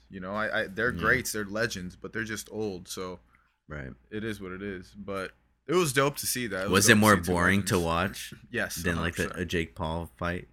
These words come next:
Speaker 1: Uh, well, I didn't get to watch the Jake Paul fight, but I saw some highlights, and that shit was entertaining. But that's because one guy was destroying the other, you know what I mean?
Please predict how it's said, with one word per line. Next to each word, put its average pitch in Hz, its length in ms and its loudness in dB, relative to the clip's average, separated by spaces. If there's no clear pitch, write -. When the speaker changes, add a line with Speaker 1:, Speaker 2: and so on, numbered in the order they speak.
Speaker 1:
Uh, 98 100 -10
well, 123 160 -2
I 127 120 6
didn't 139 160 0
get 127 140 -2
to 131 80 -10
watch 120 220 -2
the 127 60 -14
Jake 127 200 -8
Paul 127 200 -6
fight, 127 320 -6
but 104 100 -4
I 107 80 0
saw 113 220 -4
some 104 180 -12
highlights, 117 500 -4
and 98 120 -10
that 104 260 0
shit 101 180 -8
was 95 140 -16
entertaining. 98 1080 -8
But 123 60 0
that's 151 200 8
because 170 380 -2
one 156 260 -6
guy 139 240 2
was 139 160 -4
destroying 151 440 -8
the 160 120 -10
other, 98 280 -10
you 104 140 -8
know 104 60 -6
what 104 60 -8
I 101 40 -10
mean? 131 300 -12